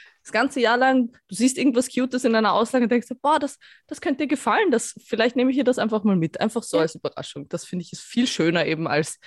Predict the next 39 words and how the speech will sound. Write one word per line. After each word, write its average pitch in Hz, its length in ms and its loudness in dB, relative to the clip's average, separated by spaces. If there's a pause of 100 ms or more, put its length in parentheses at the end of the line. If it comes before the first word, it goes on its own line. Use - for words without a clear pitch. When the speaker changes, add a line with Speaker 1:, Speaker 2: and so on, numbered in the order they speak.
(280)
Speaker 1:
dieses 160 260 -4
gezwungene 170 640 0
am 147 120 -2
vierzehnten 151 640 -8 (460)
Februar. 135 480 -2
Speaker 2:
Du, 240 180 4
es - 180 0
ist 208 140 -4
ja 214 80 2
bei 196 180 0
uns 202 280 -2
nicht 208 220 -4
mal, 196 260 4
um, 190 200 0 (120)
um 185 160 -2
ganz 185 240 0
kurz 196 200 -2
abzuschweifen, 190 1000 0
wir 202 120 -2
ziehen 220 260 4
das 220 180 2
halt 208 460 0 (240)
über, 202 600 2 (180)
das 202 160 2
ist 208 160 2
halt 196 200 2
Alltag 208 480 2
bei 196 80 2
uns, 185 360 2
wenn 190 180 2
einer 185 240 2
von 196 200 0
uns 190 200 0
alleine 190 400 2
einkaufen 190 500 -2
geht, 208 260 -2
weil 190 80 -4
das 175 140 -4
ist 180 240 -6